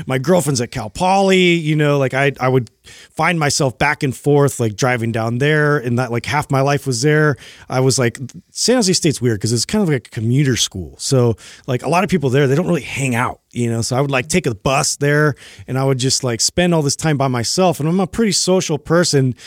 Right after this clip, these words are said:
you know, as much as people think I'm an introvert, I, I definitely like to hang out with people and, like, uh, be social. And so that was, like, wearing on me. And, uh, I guess this guy had, uh, shared a flight with my dad and was flying back from the Midwest. And my dad was out there for business.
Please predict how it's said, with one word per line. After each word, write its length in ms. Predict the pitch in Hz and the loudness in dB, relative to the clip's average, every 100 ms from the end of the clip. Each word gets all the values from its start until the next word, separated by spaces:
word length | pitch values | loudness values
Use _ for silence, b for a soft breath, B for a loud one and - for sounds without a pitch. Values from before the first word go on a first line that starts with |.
| B B | B B
you 100 | 160 | -2
know, 160 | 143 135 | 2 2
as 160 | 135 135 | 2 2
much 220 | 170 151 | 2 0
as 80 | - | -2
people 200 | 151 139 | 0 2
think 160 | 143 | 0
I'm 100 | 127 | 0
an 80 | 117 | 0
introvert, 540 | 139 - 107 104 107 | 0 0 0 0 0
I, 180 | 117 113 | -4 -4
I 40 | 110 | -2
definitely 360 | 151 143 127 | -2 0 0
like 180 | 127 131 | 0 -2
to 60 | 104 | -2
hang 240 | 135 127 | 0 0
out 180 | 123 117 | 0 -2
with 120 | 110 | -2
people 360 | 123 113 110 107 | -4 -2 0 0
and, 120 | 104 | 0
like, 300 | 101 95 104 | -2 -4 -8
uh, 100 | 98 | -8
be 140 | 101 | -4
social. 640 | 113 - 131 123 104 95 101 | -2 0 0 0 -2 -2 -4
And 220 | 113 101 | -4 -4
so 160 | - 110 | -4 -4
that 200 | 135 165 | -2 -2
was, 140 | 156 | -2
like, 260 | 139 123 - B B B | 0 -2 -4 B B B
wearing 400 | 131 175 180 165 | -2 0 0 0
on 220 | 151 147 | 0 2
me. 260 | 147 147 131 B B B - | 2 2 0 B B B -4
And, 380 | 147 147 139 135 | 0 0 0 -2
uh, 260 | 143 131 131 | 0 0 -2
I 100 | 139 | -2
guess 240 | 135 226 - | -2 -2 -2
this 140 | - | -2
guy 440 | 190 185 190 170 - - - - | 0 2 0 -2 -8 -20 -14 -4
had, 500 | 143 151 151 139 - | 0 2 2 -2 -2
uh, 360 | 139 131 123 143 139 | 0 0 -2 -10 -6
shared 320 | - 208 165 | 0 2 0
a 40 | |
flight 260 | - 160 151 | 0 -2 0
with 100 | 123 | 0
my 120 | 113 | -2
dad 320 | 98 131 113 | 0 2 2
and 220 | 104 107 | -2 -2
was 120 | 104 - | -4 -2
flying 320 | 113 110 98 | -2 0 0
back 360 | 110 104 - | -2 -2 -6
from 500 | - 113 104 101 104 | -6 -2 0 0 0
the 100 | 107 | -2
Midwest. 540 | 107 101 110 95 - 104 | 0 0 0 -2 -4 -4
And 80 | 95 | -4
my 80 | |
dad 160 | 98 110 | -2 0
was 140 | 101 | 0
out 100 | 104 | -2
there 80 | 104 | -4
for 140 | 98 95 | -4 0
business. 560 | 113 107 101 98 - | 2 2 2 0 -4